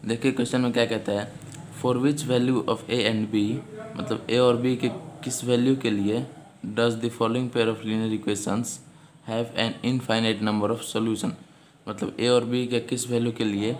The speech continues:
इन दोनों equation का जो solution होगा वो होगा infinite number of solution। ठीक है, ए और बी का value find करना है और इस तरीके से होना चाहिए कि जब हम equation ए, इसका रेशियो लिखें A one by ए टू, तो हमारा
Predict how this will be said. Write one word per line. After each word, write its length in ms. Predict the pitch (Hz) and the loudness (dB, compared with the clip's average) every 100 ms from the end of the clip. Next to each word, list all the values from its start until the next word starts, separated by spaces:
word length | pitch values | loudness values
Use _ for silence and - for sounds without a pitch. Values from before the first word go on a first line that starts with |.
| - - - | -10 -16 -8
इन 140 | 110 110 | -2 0
दोनों 240 | 113 120 | 2 2
equation 460 | 104 107 110 117 113 | 2 0 0 0 0
का 100 | 107 | -2
जो 120 | 104 | -2
solution 460 | 104 107 104 110 120 | -2 -2 0 0 0
होगा 240 | 101 110 | 2 0
वो 280 | 123 104 104 | 0 0 0
होगा 260 | 101 113 - | 0 -2 -2
infinite 640 | 113 110 110 104 101 98 98 | -2 -2 0 0 -2 -2 0
number 260 | 101 101 | 0 0
of 160 | 107 - | -2 -2
solution। 400 | 98 95 - - - - - | -2 -2 -4 -10 -12 -18 -4
ठीक 160 | 131 113 | -2 -2
है, 160 | 85 - - - - - - - | -4 -6 -20 -20 -20 -20 -20 -4
ए 100 | 117 | 0
और 120 | 117 | 2
बी 120 | 120 | 2
का 100 | 120 | 0
value 240 | 117 117 120 | 0 0 0
find 240 | 117 120 | 0 0
करना 240 | 120 117 113 | 2 2 0
है 180 | 135 143 - _ _ _ _ _ | -2 -8 -20 _ _ _ _ _
और 260 | 104 107 - | -8 -8 -2
इस 220 | 131 - | -2 0
तरीके 340 | 127 123 120 131 | 0 0 0 0
से 120 | 117 | 2
होना 240 | 117 127 | 2 2
चाहिए 400 | 123 113 101 107 143 - - - - - | 2 0 0 0 -2 -8 -20 -20 -20 -12
कि 80 | 104 | -8
जब 200 | 101 107 | -2 -2
हम 160 | 107 101 - - - | -2 -4 -8 -10 -8
equation 500 | 110 120 113 135 131 - - - | -2 -2 0 0 0 -4 -12 -2
ए, 120 | 113 123 - - - 101 | 0 0 -4 -18 -10 -8
इसका 280 | 107 - | -6 -2
रेशियो 360 | 120 113 - 139 | 0 0 0 0
लिखें 300 | 135 107 104 104 | 0 -2 -4 -4
A 140 | - 107 | -2 -2
one 220 | 110 110 | 0 0
by 80 | 101 | 0
ए 180 | 107 107 - | 0 -2 -2
टू, 140 | 113 | -4
तो 300 | 143 - - | -4 -6 -6
हमारा 260 | 110 107 | -2 2